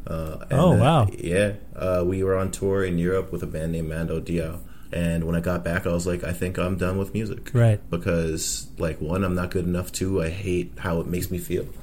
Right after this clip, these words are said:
Speaker 1: This feeling. Uh, I hate this feeling.
Speaker 2: Yeah.
Speaker 1: And how do I stop it? So, like, I stopped talking to everybody for a year, and then we came back, and I was like, "We have to do this. There's some, there's, we can't leave like this. It don't make no sense.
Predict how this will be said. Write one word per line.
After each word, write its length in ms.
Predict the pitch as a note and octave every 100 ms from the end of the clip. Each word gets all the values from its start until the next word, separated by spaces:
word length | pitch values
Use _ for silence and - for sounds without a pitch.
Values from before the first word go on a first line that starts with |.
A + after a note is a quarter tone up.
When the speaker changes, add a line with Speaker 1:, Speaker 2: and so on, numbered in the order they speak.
| - -
Speaker 1:
This 200 | - F2+
feeling. 400 | - G2 F2+ E2+ - - - - - - D#2
Uh, 500 | F#2+ F2+ E2+ D#2+ D2+
I 40 | F2
hate 200 | F#2+ F2
this 140 | F2
feeling. 360 | - G2 F2 - -
Speaker 2:
Yeah. 200 | A2 G2+ - - - - -
Speaker 1:
And 160 | F2+ F2
how 160 | F2+
do 140 | F#2 F2+
I 80 | E2+
stop 300 | - E2+ -
it? 100 | - -
So, 240 | - F#2+ F2
like, 340 | D#2+ D#2 F2
I 180 | D#2+ E2+
stopped 460 | - - - D#2+ E2
talking 260 | - - F#2
to 60 |
everybody 320 | E2+ F2 D#2+
for 160 | F2 G#2+
a 80 | G#2
year, 320 | E2+ E2 A2+ - - -
and 320 | E2 E2 D#2+
then 320 | E2 D#2+ C#2+ -
we 60 |
came 260 | E2 F2+ E2+
back, 400 | F2 C3 - - -
and 80 | E2
I 40 |
was 100 | E2
like, 100 | E2
"We 120 | E2+
have 180 | E2+ -
to 100 | -
do 140 | F2 A2
this. 340 | E2 - - -
There's 160 | E2
some, 180 | - E2+ - -
there's, 280 | F2+ E2+ - -
we 60 | F2
can't 340 | F#2 F2 E2+
leave 380 | F2+ G2+ B2 D#2+
like 240 | E2 E2+
this. 340 | - - - -
It 60 |
don't 160 | F2+ F#2
make 80 | F#2
no 100 | F#2+
sense. 440 | - B2 - -